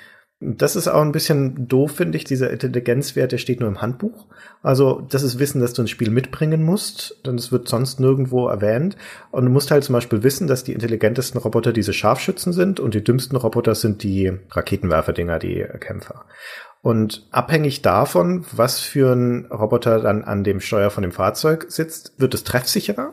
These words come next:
Also das ist ein ganz eindeutiger Effekt. Ein intelligenter Roboter, der trifft deutlich besser, der schießt präziser.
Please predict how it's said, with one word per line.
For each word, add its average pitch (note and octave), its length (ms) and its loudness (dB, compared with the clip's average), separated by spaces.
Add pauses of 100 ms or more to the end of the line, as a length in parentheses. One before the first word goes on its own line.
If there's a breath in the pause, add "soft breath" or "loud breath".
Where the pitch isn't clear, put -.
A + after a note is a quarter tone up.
(120)
Also A#2+ 220 2
das A#2+ 220 2
ist - 180 -6
ein C3 80 0
ganz A2 220 2
eindeutiger A#2+ 720 0
Effekt. - 400 -6
Ein B2 140 -4
intelligenter A#2+ 640 0
Roboter, A#2 400 0
der G#2 160 2
trifft - 480 -2
deutlich D3 400 2
besser, D3+ 240 0
der C3 80 0
schießt C3+ 340 -2
präziser. E3+ 640 -4